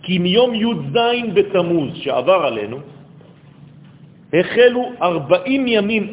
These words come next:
אמצעיים בהם ביקש משה רבנו עליו השלום רחמים על עם ישראל. אתם יודעים שמשה רבנו נפגש במרכאות עם הקדוש ברוך הוא מאה עשרים ימים, שלוש פעמים ארבעים יום.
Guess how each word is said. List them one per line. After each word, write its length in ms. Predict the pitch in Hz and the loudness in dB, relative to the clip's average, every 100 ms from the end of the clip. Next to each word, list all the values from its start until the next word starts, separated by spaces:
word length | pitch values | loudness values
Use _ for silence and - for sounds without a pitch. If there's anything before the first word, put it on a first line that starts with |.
| 180 | -2
אמצעיים 720 | 160 - 180 156 175 220 185 | -4 -2 0 0 0 -2 -2
בהם 300 | 160 185 156 | 0 0 -4
ביקש 340 | 147 185 - 156 | -4 -2 -4 -6
משה 260 | 151 175 | -8 -4
רבנו 480 | 147 143 165 180 185 127 | -4 -2 -2 -2 -4 -4
עליו 260 | 139 143 | -4 -4
השלום 420 | 143 156 170 160 | -6 -4 -4 -4
רחמים 500 | 120 123 120 123 135 135 | -6 -8 -10 -8 -8 -8
על 180 | 120 117 | -8 -8
עם 160 | 117 | -10
ישראל. 360 | 110 - 87 78 - - - - - - - - - | -12 -18 -18 -16 -18 -20 -20 -20 -20 -20 -20 -20 -16
אתם 120 | 110 | -8
יודעים 180 | 113 156 | -6 -6
שמשה 380 | 147 127 110 156 | -6 -10 -8 -8
רבנו 480 | 120 123 151 196 185 - - - 139 | -6 -4 -2 -2 -6 -10 -20 -18 -8
נפגש 540 | 156 151 - 208 160 - - | -6 -6 0 2 2 0 -4
במרכאות 680 | 127 131 117 139 147 139 139 | -4 -2 -4 0 0 0 -2
עם 120 | 120 | -8
הקדוש 420 | 120 120 165 139 | -8 -6 -6 -4
ברוך 240 | 135 123 | -4 -4
הוא 280 | 143 185 180 - - - | -2 -4 -4 -12 -20 -10
מאה 400 | 143 202 254 240 - - | -4 2 4 2 -2 -8
עשרים 600 | 160 - - 170 170 160 - | -12 -10 -4 -2 -2 -6 -6
ימים, 360 | 127 127 90 - - - - - - | -4 -4 -8 -12 -20 -20 -20 -20 -4
שלוש 360 | - 127 254 - | 2 4 4 2
פעמים 340 | 214 190 208 196 | 0 0 0 -6
ארבעים 460 | 151 139 139 131 | -6 -4 -4 -4
יום. 140 | 110 | -8